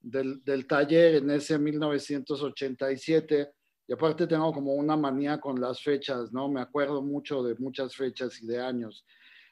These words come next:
Entonces, eh, no me pude, no me pude meter a ese en, en noventa y siete, pero, pero hubo otro, otro taller que impartió Jesse Lerner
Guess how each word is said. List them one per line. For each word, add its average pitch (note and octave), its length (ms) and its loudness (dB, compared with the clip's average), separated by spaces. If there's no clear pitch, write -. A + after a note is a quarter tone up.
Entonces, E3+ 760 -2
eh, D3 440 4
no E3 180 2
me G3 160 6
pude, F#3+ 600 2
no D#3 160 -2
me F#3 120 4
pude F#3+ 220 4
meter E3+ 400 4
a D#3+ 160 8
ese E3 380 4
en, B2+ 380 -2
en B2 160 -8
noventa C3 480 0
y C3 60 0
siete, E3 500 4
pero, D3+ 560 6
pero D#3 260 6
hubo F#3 460 8
otro, F#3+ 300 6
otro F3 380 0
taller E3+ 580 2
que C#3+ 160 -2
impartió B2+ 540 -2
Jesse D3+ 380 0
Lerner D3+ 560 2